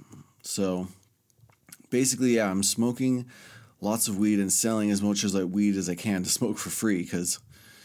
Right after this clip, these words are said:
you know, I, all my profits go to my personal <laughs> weed smoking,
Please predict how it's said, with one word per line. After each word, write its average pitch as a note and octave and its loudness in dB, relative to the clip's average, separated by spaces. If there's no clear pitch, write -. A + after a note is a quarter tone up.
you G2 -2
know, F#2 0
I, F#2 -4
all B2 4
my A#2 2
profits G2+ -2
go G2 0
to F#2+ -2
my F2+ -2
personal A2 0
<laughs> G2 -4
weed G#2+ 2
smoking, B2+ -2